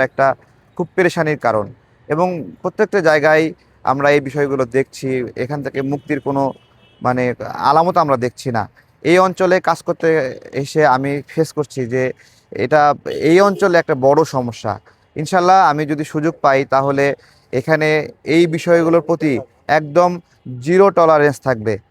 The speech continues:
মাদকের প্রতি জিরো টলারেন্স, সন্ত্রাসের প্রতি কোনো ছিনতাইকারী ছিনতাই করে এখান থেকে পালাতে পারবে না।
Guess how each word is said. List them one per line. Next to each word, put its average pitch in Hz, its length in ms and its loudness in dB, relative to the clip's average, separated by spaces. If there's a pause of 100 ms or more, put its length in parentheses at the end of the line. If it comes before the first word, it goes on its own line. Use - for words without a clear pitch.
মাদকের 156 440 2
প্রতি 165 240 -4
জিরো 151 140 4
টলারেন্স, 117 420 0 (160)
সন্ত্রাসের 151 480 -2
প্রতি 147 240 -8 (340)
কোনো 185 140 -2 (140)
ছিনতাইকারী 180 600 2 (220)
ছিনতাই 180 380 0
করে 165 240 0
এখান 156 180 -6
থেকে 156 200 -6 (100)
পালাতে 156 320 2
পারবে 117 200 2
না। 104 120 -4